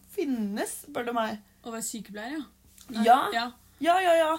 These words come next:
Speaker 1: Alle de folkene du møter, og du må
Speaker 2: Det har vi
Speaker 1: gå
Speaker 2: sett
Speaker 1: rundt.
Speaker 2: nå i koronatiden også, bare
Speaker 1: Ja.
Speaker 2: hvor naboen min her er sykepleier, og jeg har
Speaker 1: Mm.
Speaker 2: liksom fått det liksom tett på i flere år nå, og
Speaker 1: Ja.
Speaker 2: shit, det er tøft, altså, hun har tre
Speaker 1: Fy
Speaker 2: barn,
Speaker 1: flate.
Speaker 2: og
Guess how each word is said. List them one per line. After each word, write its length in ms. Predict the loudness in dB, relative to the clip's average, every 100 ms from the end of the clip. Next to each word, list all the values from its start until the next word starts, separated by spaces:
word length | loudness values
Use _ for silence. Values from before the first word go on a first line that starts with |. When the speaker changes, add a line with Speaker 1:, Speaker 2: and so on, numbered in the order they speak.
| -6 -8 -2
Speaker 1:
Alle 220 | 0 0
de 80 | -4
folkene 480 | -2 -2 -2 -4 -4
du 60 |
møter, 380 | 0 0 0 -2
og 60 | 0
du 60 | 2
må 120 | 2
Speaker 2:
Det 100 | 2
har 80 | 2
vi 80 | 2
Speaker 1:
gå 120 | 2
Speaker 2:
sett 100 | 0
Speaker 1:
rundt. 140 | -2 -4
Speaker 2:
nå 80 | -4
i 120 | -6
koronatiden 520 | -8 -8 -8 -8 -10 -10
også, 280 | -10 -10
bare 300 | -10 -8 -6 0
Speaker 1:
Ja. 300 | 2 2 0 -4
Speaker 2:
hvor 260 | -10 -6 -6 -8 -18 _ _
naboen 580 | -10 -8 -6 -8 -10 -10
min 160 | -12 -12
her 220 | -12 -10
er 160 | -12 -12
sykepleier, 500 | -14 -14 -12 -12 -10
og 80 |
jeg 80 | -8
har 160 | -2 0
Speaker 1:
Mm. 100 | 0
Speaker 2:
liksom 220 | -2 -4
fått 180 | -8 -12
det 80 | -12
liksom 200 | -12 -14
tett 280 | -14 -18 -16
på 140 | -12 -10
i 100 | -10
flere 220 | -10 -10
år 160 | -10 -10
nå, 340 | -8 -10 -10
og 240 | -12 -12 -6
Speaker 1:
Ja. 260 | -2 -2 -4 -12 -20
Speaker 2:
shit, 400 | -16 -10 -10 -10 -10
det 80 |
er 120 | -10 -10
tøft, 240 | -12 -12
altså, 200 | -12 -10
hun 80 | -10
har 80 | -12 -10
tre 240 | -8 -6
Speaker 1:
Fy 80 | -4
Speaker 2:
barn, 320 | -2 -2 -2
Speaker 1:
flate. 540 | -4 -6 -8 -8 -10 -10 -16 -8
Speaker 2:
og 380 | -4 -2 -2 -8